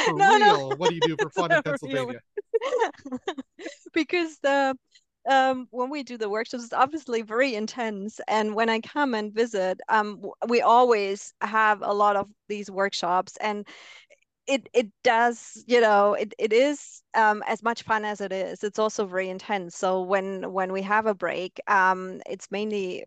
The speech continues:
Speaker 2: you know, I, I like going for walks, but, um, I don't, I, I try really to, um, to, yeah, to relax, um, just be outside a little bit and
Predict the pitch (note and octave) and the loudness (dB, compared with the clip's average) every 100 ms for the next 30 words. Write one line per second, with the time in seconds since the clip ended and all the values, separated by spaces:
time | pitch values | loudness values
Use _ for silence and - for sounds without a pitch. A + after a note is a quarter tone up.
0 | _ - G#3 E3+ E3 F3 - - - G#3+ | _ -2 0 0 -2 -4 -10 -20 -2 2
1 | G#3 G#3 G3+ G3 A3+ C4 A3 - G3 F3 | 2 2 2 0 2 0 0 -2 -4 -2
2 | E3+ G#3 C#4 - - - _ G#3+ G#3 G3 | -2 -2 -2 -8 -16 -16 _ 2 4 4
3 | F#3+ F#3 - - G3 F#3+ F#3 F#3 F#3+ - | 2 -2 -20 -6 0 2 4 2 -2 -12
4 | - - G#3+ G3+ F#3+ - G#3+ G#3+ A3+ A3+ | -14 -4 -2 -2 -6 -2 0 2 0 -4
5 | - - - - A3 - G#3 - G#3 G#3 | -8 -16 -10 -2 0 0 -2 0 2 2
6 | G#3 G3+ G#3 G3 - G3 F#3 F3+ F3 E3+ | 0 -4 -6 -8 -8 -4 -4 -4 -6 -6
7 | F3+ F3 F3 F3 F3 _ _ _ _ _ | -4 -4 -6 -10 -18 _ _ _ _ _
8 | - G3+ F#3 F3 F3 F#3 F#3 F#2 - G3+ | -8 -4 -4 -4 -8 -6 -6 -6 -6 -6
9 | G3 F3+ F3+ F#3+ - - - - _ _ | -6 -2 -2 -2 -4 -14 -20 -20 _ _
10 | - G3 F3+ F3 E3+ F#3 _ - G#3 - | -4 -2 -2 -6 -16 -20 _ -12 -10 -8
11 | - F#3+ D#3+ E3 - F3 E3+ E3+ F3 F#3+ | -6 -4 -2 -4 -6 -4 -2 -4 -6 -8
12 | G3 G3 G3 G3 F#3+ - - F3 F3 E3+ | -8 -6 -6 -6 -8 -12 -12 -8 -6 -6
13 | E3+ | -10